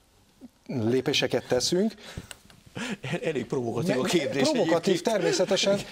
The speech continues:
Speaker 1: de azért, mert hogy ugye pont a jóléti rendszer, amivel szemben megfogalmazza Orbán Viktor a saját elképzeléseit,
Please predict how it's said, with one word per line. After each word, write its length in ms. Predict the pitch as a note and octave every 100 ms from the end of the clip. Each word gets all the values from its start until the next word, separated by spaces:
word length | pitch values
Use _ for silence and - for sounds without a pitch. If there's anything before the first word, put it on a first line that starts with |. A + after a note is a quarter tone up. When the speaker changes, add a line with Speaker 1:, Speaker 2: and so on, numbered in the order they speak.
| -
Speaker 1:
de 140 | - -
azért, 340 | A#3+ F#3 F#3
mert 180 | F#3 F3+
hogy 160 | F3+
ugye 220 | F3+ F3+ F3+
pont 380 | - G3+ E3
a 400 | - - - C3+
jóléti 440 | C#3 E3+ C#3+ B2+ B2+
rendszer, 400 | C3 D3+ - E3
amivel 760 | C#3+ D3 C#3+ - - E3+ C3
szemben 300 | B2+ D#3+ C#3
megfogalmazza 800 | B2+ D3 - B2+ A#2 A2 A2 A2
Orbán 300 | A2 G#2+ G#2+
Viktor 280 | A2 - G#2+
a 40 |
saját 480 | G#2+ - A2+ G#2 G2+
elképzeléseit, 1000 | A2 A2+ D3+ C3 E3 E3 D3+ F3 F3 F3+